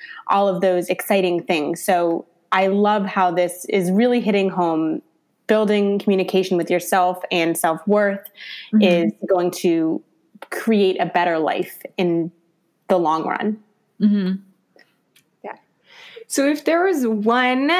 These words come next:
Speaker 3: we like to end every episode with a takeaway for our listeners, so an actionable to-do that people can put into place.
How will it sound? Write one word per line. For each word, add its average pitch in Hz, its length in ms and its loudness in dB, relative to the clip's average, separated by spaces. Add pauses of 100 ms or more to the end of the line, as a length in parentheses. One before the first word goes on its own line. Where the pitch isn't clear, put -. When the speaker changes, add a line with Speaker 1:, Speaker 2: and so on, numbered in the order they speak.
(140)
Speaker 3:
we 240 80 2
like 226 200 0
to 247 60 0
end 214 180 2
every 208 280 0
episode 202 600 0
with 190 280 0
a 190 100 -2
takeaway 294 960 0
for 277 140 -2
our 233 160 2
listeners, 226 640 0
so 220 160 0
an 202 100 0
actionable 214 880 0
to-do 220 640 0
that 202 160 0
people 208 300 0
can 202 220 -2
put 196 160 0
into 196 280 -2
place. 302 580 -2